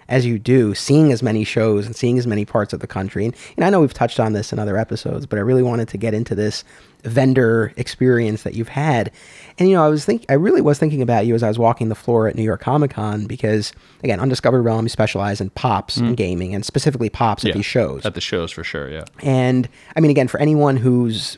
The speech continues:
Speaker 1: you know, been to any of these conventions, um, they've, they've likely seen your booth. It's always large and very prominent.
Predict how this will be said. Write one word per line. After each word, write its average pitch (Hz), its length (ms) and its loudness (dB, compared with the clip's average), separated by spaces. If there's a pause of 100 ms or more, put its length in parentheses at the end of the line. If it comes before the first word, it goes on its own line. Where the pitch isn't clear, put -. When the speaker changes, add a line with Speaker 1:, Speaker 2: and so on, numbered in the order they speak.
(220)
Speaker 1:
you 113 100 -4
know, 101 80 -6
been 143 180 4
to 135 100 0
any 123 200 2
of 117 100 -2
these 113 180 -6
conventions, 110 600 -4
um, 110 160 -8 (100)
they've, 113 380 -8
they've 127 160 0
likely 120 280 0
seen 131 360 2
your 120 100 0
booth. 120 340 2
It's - 200 -8
always 117 500 0
large 117 540 2
and 110 80 -6
very 113 160 -2
prominent. 120 320 -2